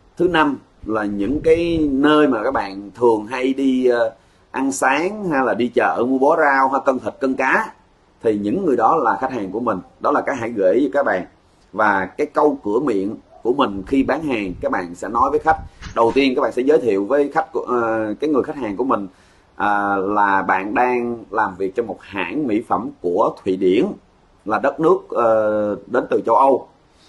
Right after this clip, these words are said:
À, thứ hai đó là bạn trình bày với họ về cái vấn đề bạn đang gặp phải. Đó, thì bây giờ hãy gợi ý cho bạn câu cửa miệng luôn là: "Chị ơi, à, em làm việc cho hãng mỹ phẩm, nhưng mà tháng này á,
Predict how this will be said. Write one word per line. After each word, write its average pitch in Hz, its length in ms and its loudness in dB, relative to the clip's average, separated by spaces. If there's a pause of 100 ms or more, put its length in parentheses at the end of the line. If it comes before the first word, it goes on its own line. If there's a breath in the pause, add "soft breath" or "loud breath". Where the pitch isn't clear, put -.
(440 soft breath)
À, 107 600 2
thứ 185 200 2
hai 139 260 2
đó 165 160 0 (240)
là 98 120 -2
bạn 92 380 -4
trình 107 180 0
bày 101 220 2
với 123 100 -2
họ 98 320 -2
về 101 180 -2
cái 135 160 0
vấn 165 280 0
đề 98 400 2
bạn 90 200 -6
đang 110 160 -6
gặp 90 180 -6
phải. 92 300 -2 (440 soft breath)
Đó, 139 200 0 (160)
thì 104 200 -2
bây 110 120 -4
giờ 104 160 0
hãy 98 180 -6
gợi 104 240 -2
ý 127 160 2
cho 139 60 2
bạn 95 200 -4
câu 113 240 0
cửa 117 80 2
miệng 110 220 -4
luôn 123 260 4 (400 soft breath)
là: 95 340 -2 (120)
"Chị 98 120 -2
ơi, 120 300 4 (420 soft breath)
à, 101 180 -4
em 113 220 -4
làm 101 160 -4
việc 92 180 -4
cho 120 60 -2
hãng 104 220 -6
mỹ 123 180 -2
phẩm, 107 260 -2 (360)
nhưng 117 200 -8
mà 95 300 -2 (160)
tháng 135 220 -4
này 104 260 -2
á, 143 180 0